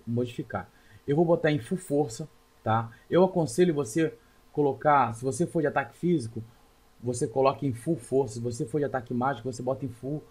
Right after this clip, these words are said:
inteligência. Quando vocês chegarem no nível cento e cinquenta, vocês resetam o atributo, tá? Resetam esse atributo e coloca full agilidade. E aí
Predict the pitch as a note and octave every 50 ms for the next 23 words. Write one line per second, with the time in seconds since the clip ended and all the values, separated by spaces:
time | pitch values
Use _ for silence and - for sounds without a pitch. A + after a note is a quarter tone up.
0 | _ _ _ - C3 A#2+ B2+ D3 D3+ D#3+ C3 A2 A2+ G#2+ G#2 - - - _ _
1 | - - - - F#3+ G#3+ A3+ A3 G#3+ G#3 F#3 - F3 D3+ D3+ D3+ D3+ C#3+ C#3+ C#3+
2 | C3 C3+ C3 A#2 E3+ F#3 F#3+ - - D#3+ B2+ A2+ C#3+ D3+ F#3 F3 B2+ - A2+ A2
3 | - G#2+ - - - C3 C3+ A2+ C#3+ C#3+ B2 B2+ C#3+ D#3+ D#3+ C#3+ A#2 A2+ C3+ C#3+
4 | F3 G3+ - A3 G3 E3+ D3+ C#3+ A#2 - B2+ A#2 G#2+ G#2 G#2+ A2+ B2+ D3 - -
5 | G#3+ A3 - - - G#2+ A2+ C3 D#3+ D#3+ - G#2 A#2+ A#2+ A2 G2+ A#2+ C3+ D3+ D#3
6 | D#3 C#3 A2 C#3 B2+ A2 A#2 A#2 A2 A2 A#2+ C#3 D3+ - D#3+ D3 - _ _ -
7 | - _ _ _ _ - D#3 D3+ D#3+ E3+ E3+ E3+ E3+ E3+ E3 E3 E3 B2 A#2 -
8 | E3+ E3 D#3+ E3 - F3+ D#3+ - - F3+ F3+ F#3 F#3 C#3+ C#3+ F3 F3 F#3 D#3 C3+
9 | A#2 A2+ A2+ A2 - - - _ _ _ _ _ - D#3+ E3+ D#3 D#3+ G3+ G#3+ F3
10 | C3 A2+